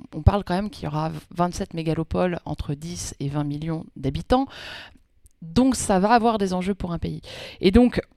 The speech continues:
aujourd'hui, euh, par exemple, Gaston Acurieux dit, euh, quelque chose, qu'on peut utiliser la cuisine comme arme de changement. Et, euh, par exemple, au Pérou, on leur a toujours appris que,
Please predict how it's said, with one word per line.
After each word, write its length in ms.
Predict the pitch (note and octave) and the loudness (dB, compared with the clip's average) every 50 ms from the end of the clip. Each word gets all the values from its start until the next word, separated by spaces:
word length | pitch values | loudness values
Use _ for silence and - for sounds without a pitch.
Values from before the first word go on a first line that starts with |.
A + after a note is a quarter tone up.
| _ _ _ _ _ _ _ _ - | _ _ _ _ _ _ _ _ 4
aujourd'hui, 760 | - A#3+ A3+ G#3 A3 G#3+ G#3+ G#3 A3 A3 B3+ C#4 D#4 F4 D#4+ | 6 6 8 8 6 6 4 4 4 4 6 6 6 6 6
euh, 180 | - - F3 F3 | 4 4 4 4
par 140 | - E3+ E3 | 4 4 4
exemple, 200 | F#3 A3 B3+ B3 | 4 4 4 4
Gaston 300 | A3+ G3+ - - B3+ B3 | 4 4 4 2 2 2
Acurieux 400 | A3+ G3+ - F3+ F#3 G3 A#3+ A#3+ | 2 0 0 0 2 2 0 0
dit, 320 | G3+ F#3+ F3+ F#3+ G#2+ - _ _ _ - - | -2 -4 -6 -6 -8 -8 _ _ _ -6 -2
euh, 340 | - E3+ F3 F3 E2+ F2 F#2 | 0 0 0 2 0 0 0
quelque 260 | - E3+ E3+ - F3 | -2 -4 -2 -2 -2
chose, 180 | E3 - - - | 0 0 0 0
qu'on 300 | - G3 - - F#3 F#3 | 2 0 0 0 2 4
peut 160 | - C#4 C#4+ | 6 6 6
utiliser 800 | C4 - - B3+ G#3+ A#3 A3+ A3+ A3+ G#3+ A3+ A3+ A3 G#3 - - - - | 6 4 2 0 0 0 -2 -4 0 4 4 4 4 4 0 -2 -4 -4
la 80 | E3 | -2
cuisine 560 | - - F3+ G#3 G3 G#3 B3 C#4+ C#4 G#3+ - - _ - - - - - _ _ _ _ _ - | 2 4 4 4 6 4 4 4 4 4 2 -2 _ -16 -20 -20 -20 -20 _ _ _ _ _ 2
comme 240 | - G3 F#3 F#3+ - - | 4 4 4 4 2 2
arme 260 | - A#3+ A#3+ A#3 A3 | 4 4 4 4 4
de 80 | F#3+ F3+ | 2 2
changement. 500 | - - G#3 G3 F3+ F3 E3 D3 C#3 - - - - - - _ _ - - - - - - - | 2 2 0 0 0 0 -2 -4 -4 -6 -12 -20 -20 -20 -20 _ _ -18 -18 -18 -18 -16 -4 4
Et, 380 | - F#3+ G3 F#3 F3 - - - - _ - | 8 8 10 10 8 6 4 -2 -12 _ -4
euh, 160 | E3 E3 D#3+ - | -2 0 0 0
par 140 | - E3 | 0 0
exemple, 340 | E3+ F3 G#3 A3+ A3+ - - - | 2 2 4 2 2 2 0 2
au 100 | - E3+ | 2 2
Pérou, 420 | - G3+ F3+ F3+ G3 B3 C#4 D4+ C#4 | 6 6 6 8 8 8 8 6 6
on 80 | G3+ F#3+ | 4 4
leur 140 | F3+ F3 F3 | 4 4 2
a 80 | F3 | 2
toujours 300 | - - G#3+ A3 A3+ F#3+ | 0 0 2 4 4 4
appris 380 | F3 - - - B3 C#4 D4 - | 4 4 4 4 4 2 2 2
que, 280 | - G#3+ A3 A#3+ B3+ | 2 4 6 6 4